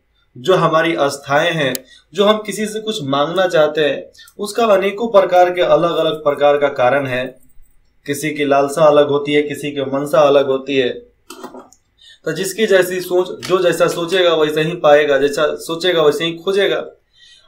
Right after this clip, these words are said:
आप बालक हैं या बालिका, आप युवा भी हैं, यहाँ पर समझना कि आप बालक हैं या बालिका, आप युवा भी हैं, आप किसी गांव, शहर, जिला अथवा प्रांत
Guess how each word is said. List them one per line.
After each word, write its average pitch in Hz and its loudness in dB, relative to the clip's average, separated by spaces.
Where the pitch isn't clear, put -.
आप 190 4
बालक 156 6
हैं 165 -2
या 135 2
बालिका, 120 -2
आप 185 0
युवा 160 2
भी 165 -2
हैं, 113 -8
यहाँ 120 -4
पर 127 -6
समझना 135 -4
कि 170 -10
आप 143 0
बालक 165 4
हैं 185 2
या 196 6
बालिका, 147 4
आप 185 2
युवा 175 6
भी 196 2
हैं, 139 0
आप 196 2
किसी 202 -2
गांव, 165 2
शहर, 156 4
जिला 156 0
अथवा 151 2
प्रांत 185 4